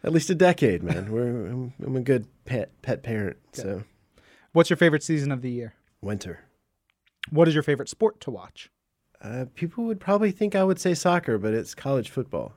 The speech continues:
Speaker 1: It's, it's, uh, it's, uh, more, it's, uh, it's got higher highs. So.
Speaker 2: Hmm. Uh, which is your favorite X-Men movie?
Speaker 1: The second one, X-Men, X two.
Speaker 2: X two?
Speaker 1: X two is
Speaker 2: Yeah.
Speaker 1: my, I think, my favorite one. Yeah.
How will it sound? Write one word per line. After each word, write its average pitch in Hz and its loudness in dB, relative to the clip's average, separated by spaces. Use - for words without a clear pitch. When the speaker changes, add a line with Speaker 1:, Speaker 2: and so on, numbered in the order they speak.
Speaker 1:
It's, 104 -14
it's, - -10
uh, 101 -4
it's, - -10
uh, 104 -4
more, 101 -4
it's, - -10
uh, 69 -6
it's - -12
got 123 2
higher 117 0
highs. 98 -6
So. 95 -14
Speaker 2:
Hmm. 175 -12
Uh, 147 4
which 175 4
is 175 2
your 165 2
favorite 160 2
X-Men 135 -6
movie? 123 -10
Speaker 1:
The 104 -4
second - -6
one, 85 -12
X-Men, 92 -8
X - -10
two. - -2
Speaker 2:
X 127 2
two? 156 6
Speaker 1:
X - -6
two 110 -2
is 131 0
Speaker 2:
Yeah. 117 -2
Speaker 1:
my, 90 -6
I 95 -10
think, 98 -8
my 92 -10
favorite 92 -10
one. - -16
Yeah. 82 -12